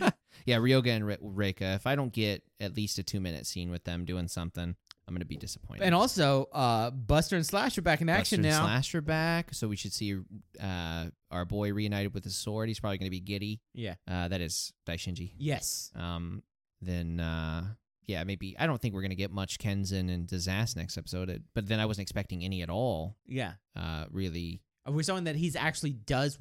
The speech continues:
Speaker 2: he is working with him.
Speaker 1: Yeah.
Speaker 2: So it, it's like,
Speaker 1: They
Speaker 2: 'cause
Speaker 1: have been training.
Speaker 2: they have been training, and he was better.
Speaker 1: Yeah. Yeah, he was definitely better than he was. He wasn't just, like, slapped away, kicked to the next scene.
Speaker 2: Yeah. So, uh, yeah,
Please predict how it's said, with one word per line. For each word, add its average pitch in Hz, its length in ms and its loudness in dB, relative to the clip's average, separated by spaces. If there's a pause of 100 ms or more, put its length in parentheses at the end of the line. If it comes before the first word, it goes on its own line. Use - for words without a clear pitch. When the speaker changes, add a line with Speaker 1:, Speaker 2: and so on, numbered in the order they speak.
Speaker 2:
he 143 200 2
is 131 100 0
working 123 380 -2
with 92 140 -4
him. 85 180 -8 (120)
Speaker 1:
Yeah. 92 240 0 (220)
Speaker 2:
So 135 160 0
it, 127 140 -4
it's 151 220 -2
like, 131 160 -2 (140)
Speaker 1:
They 123 80 6
Speaker 2:
'cause 127 120 8
Speaker 1:
have 117 80 0
been 113 120 2
training. - 360 -6
Speaker 2:
they 143 140 4
have 147 160 6
been 156 140 2
training, 127 340 0
and 143 100 2
he 165 100 6
was 165 220 2
better. 110 440 4 (120)
Speaker 1:
Yeah. - 200 -6 (240)
Yeah, 156 180 4 (120)
he 127 100 2
was 127 100 4
definitely 131 280 4
better 101 260 -2
than 98 100 -4
he 98 60 -4
was. 98 180 -6
He 107 60 -6
wasn't 101 200 -4
just, 98 140 -8
like, 95 160 -10
slapped - 500 -6
away, 95 380 -6 (200)
kicked - 240 -10
to 107 80 -6
the 101 100 -4
next 98 240 -6
scene. 98 340 -4
Speaker 2:
Yeah. 104 240 -2 (360)
So, 190 260 2
uh, 185 440 4 (180)
yeah, 147 400 6